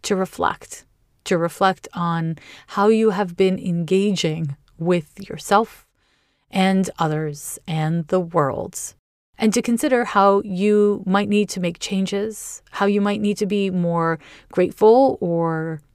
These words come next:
present for your successes, how you might show up more. Being present is hard. It's so simple, but often the most simple things are the most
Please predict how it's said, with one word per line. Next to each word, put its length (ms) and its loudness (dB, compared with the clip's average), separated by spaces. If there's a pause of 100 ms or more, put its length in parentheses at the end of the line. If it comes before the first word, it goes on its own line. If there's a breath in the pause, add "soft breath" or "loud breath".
(180)
present 680 -2
for 160 0
your 140 0
successes, 960 -8 (600 soft breath)
how 120 0
you 180 2
might 380 2 (400)
show 260 4
up 160 2
more. 300 -8 (560)
Being 320 4
present 400 -2
is 420 -4
hard. 440 2
It's 200 -6
so 320 0
simple, 840 -2 (420 soft breath)
but 120 -2
often 260 2
the 40 4
most 200 2
simple 340 0
things 300 0
are 40 2
the 60 2
most 280 -4